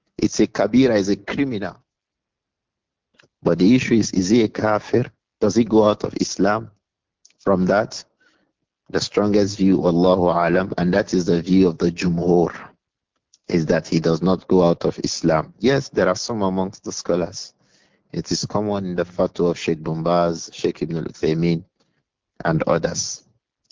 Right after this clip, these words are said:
But the stronger, wider view amongst the ulama,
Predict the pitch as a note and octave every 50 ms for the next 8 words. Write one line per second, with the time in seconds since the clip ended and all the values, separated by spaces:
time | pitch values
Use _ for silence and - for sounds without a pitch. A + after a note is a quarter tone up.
0 | _ _ - - D2+ - - - - - - - F2 F2+ G2+ G#2 G#2 G2 A2 A2
1 | G#2+ G2 - - - _ _ _ E3 F3 F#3 G2+ G#2 G2 F#2+ F#2 F#2 F#2+ F#2+ F#2
2 | F#2 F2+ - F#2+ F#2+ F2+ E2+ - D#2 F2+ F#2 F#2 F#2+ F2+ - - - - - F#2+
3 | F#2 F#2 F2 E2 E2 E2+ D#2 C#2+